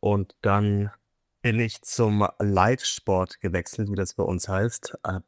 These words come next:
dann dort ja die N H L, wir betreuen dort die N H L vor allem, also alles, was mit Eishockey zu tun hat, aber hauptsächlich natürlich die amerikanische Liga. Und ja, das war so mein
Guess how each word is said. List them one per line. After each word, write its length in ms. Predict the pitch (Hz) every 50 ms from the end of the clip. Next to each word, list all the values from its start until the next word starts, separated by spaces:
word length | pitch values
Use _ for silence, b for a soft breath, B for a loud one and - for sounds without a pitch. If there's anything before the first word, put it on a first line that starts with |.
| _ _ -
dann 440 | 92 90 92 92 92 90 92 95 - -
dort 320 | - 90 87 90 90 -
ja 280 | - 92 87 85 87 92 - -
die 300 | - 87 87 87 85 - - - - - _ - - -
N 160 | - 104 104
H 160 | 104 - - -
L, 240 | 98 117 131 139 - _ _ -
wir 100 | 101 92
betreuen 380 | 92 95 - - - 107 104
dort 160 | 101 107 107 -
die 100 | 117 -
N 80 | -
H 180 | 101 95 - -
L 120 | - 117
vor 180 | - - - 87
allem, 240 | 117 127 139 143 -
also 300 | - 90 90 92 87 - - b b b b b b b b b b _ _ _ _ _ _ _ -
alles, 240 | 113 117 117 107 -
was 100 | 107 -
mit 100 | 120 -
Eishockey 360 | - 123 - 139 127 - -
zu 120 | - -
tun 200 | - 131 131 131
hat, 240 | 135 147 143 - -
aber 180 | - 101 98 95
hauptsächlich 500 | 98 92 - - - 101 95 - 104 -
natürlich 440 | 107 98 - - 98 101 95 -
die 180 | - 104 101 76
amerikanische 600 | 85 90 98 95 - - 107 110 120 113 - 120
Liga. 260 | 117 117 123 131 147 151 _ _ _ _ _ _ _ _ _ _ _ _ _ _ _ _ _ _ _ _ _ _ -
Und 340 | - 110 104 98 92 - - _ _ _
ja, 240 | - - 110 98 92
das 200 | 95 98 - -
war 100 | 117 110
so 100 | 107 110
mein 460 | 107 104 104 104 104 104 104 101 101